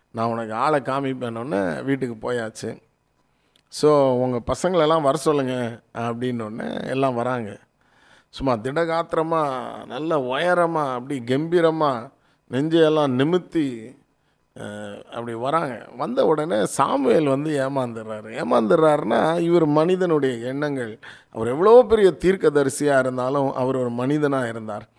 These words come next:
So, அந்த கண்களில் அவர் பார்க்கிறாரு, "ஓ, இவன் பயங்கர கம்பீரமா இருக்கான்,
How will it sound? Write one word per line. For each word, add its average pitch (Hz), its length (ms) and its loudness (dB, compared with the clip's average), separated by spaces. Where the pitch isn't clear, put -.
So, 220 240 6
அந்த 202 400 6
கண்களில் 202 500 6
அவர் 143 240 4
பார்க்கிறாரு, 135 480 -2
"ஓ, 131 240 -4
இவன் 120 220 -10
பயங்கர 127 320 -4
கம்பீரமா 139 640 0
இருக்கான், 117 300 -10